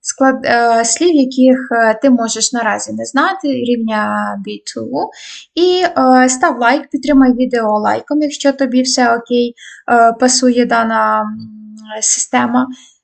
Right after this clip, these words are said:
аналізу фразових дієслів.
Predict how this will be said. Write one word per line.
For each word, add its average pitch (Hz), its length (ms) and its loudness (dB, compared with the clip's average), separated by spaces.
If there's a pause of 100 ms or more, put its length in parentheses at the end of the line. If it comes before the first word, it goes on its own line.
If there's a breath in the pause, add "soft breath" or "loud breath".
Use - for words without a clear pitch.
(1600)
аналізу 262 520 4
фразових 302 560 0
дієслів. 311 680 0